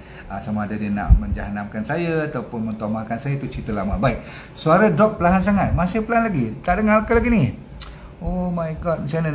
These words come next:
nak? Ni boleh dengar tak? Okey. Okey, ah, Aisyah Rahmat. Ah, apa khabar? Okey, cancer je-, oh, tak sempat. Cuba olive oil. Oh,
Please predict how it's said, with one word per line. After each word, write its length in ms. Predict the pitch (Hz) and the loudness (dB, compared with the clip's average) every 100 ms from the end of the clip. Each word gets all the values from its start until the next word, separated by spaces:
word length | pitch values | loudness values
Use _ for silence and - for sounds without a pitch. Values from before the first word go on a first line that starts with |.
| 139 | 0
nak? 20 | 160 | 4
Ni 80 | |
boleh 280 | 208 202 190 208 | 4 4 2 4
dengar 160 | 226 | 6
tak? 200 | 208 233 240 156 | 6 4 2 -4
Okey. 240 | 143 160 104 - - - - - 131 | 0 0 0 -6 -16 -18 -16 -8 -6
Okey, 360 | 131 156 135 | -2 2 4
ah, 480 | 123 135 135 135 135 | 4 4 4 4 2
Aisyah 440 | - 180 185 180 170 | 2 2 4 4 4
Rahmat. 320 | 180 175 135 - - - - - | 4 2 2 -2 -12 -8 -6 -6
Ah, 480 | 127 127 120 113 107 | -2 0 0 -2 -2
apa 80 | 135 | -6
khabar? 600 | 131 135 131 127 139 147 | -2 2 6 6 4 0
Okey, 280 | - 139 107 | 0 0 0
cancer 640 | - 156 151 - 196 196 160 | -2 0 0 2 2 2 0
je-, 280 | 147 165 - - - - - - - - | 0 2 2 0 -4 -2 -4 -4 -10 -8
oh, 120 | 135 | -6
tak 280 | 131 - 123 139 | -4 -4 -6 -6
sempat. 400 | 143 135 117 - | -4 -2 -4 -6
Cuba 360 | - 151 165 | -4 0 0
olive 360 | - 147 147 - | 2 2 0 2
oil. 240 | 135 110 - - - - - - | 4 4 2 -2 -6 -6 -6 -4
Oh, 80 | 123 | -6